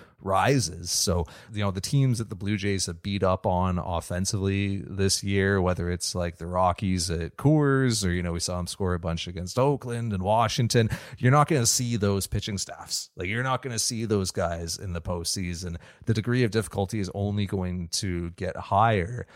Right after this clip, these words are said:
So it's hard to imagine that, like, the Blue Jays are suddenly gonna begin clicking and firing on all cylinders offensively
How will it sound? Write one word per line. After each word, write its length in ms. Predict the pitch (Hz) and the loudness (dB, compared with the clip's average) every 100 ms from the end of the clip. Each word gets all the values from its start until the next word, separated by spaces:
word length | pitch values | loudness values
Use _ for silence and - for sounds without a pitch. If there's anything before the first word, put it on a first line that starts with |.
| - | -12
So 340 | - - 92 90 | -4 2 2 0
it's 220 | 95 - | -4 -6
hard 400 | - 98 98 90 | -4 -2 -2 -4
to 260 | - 95 90 | -2 -2 -2
imagine 600 | 85 85 92 - 87 90 | -2 0 -2 -4 -6 -6
that, 180 | - | -8
like, 240 | 90 90 - | -8 -10 -10
the 80 | 92 | -8
Blue 180 | 95 | -6
Jays 260 | 92 85 87 | -4 -4 -6
are 120 | 95 | -6
suddenly 420 | - 92 87 92 | -2 -2 -2 -4
gonna 220 | 90 90 90 | -4 -6 -6
begin 380 | 92 95 85 | -6 -6 -6
clicking 380 | - 101 92 92 | -6 -6 -6 -6
and 140 | 87 - | -8 -2
firing 340 | 87 90 92 | -2 -2 -4
on 80 | 87 | -4
all 220 | 87 85 | -4 -4
cylinders 560 | - 95 92 92 92 92 | -4 -4 -2 -2 -2 0
offensively 920 | 85 - 98 104 107 87 92 85 | 0 0 -2 0 -2 -2 -4 -4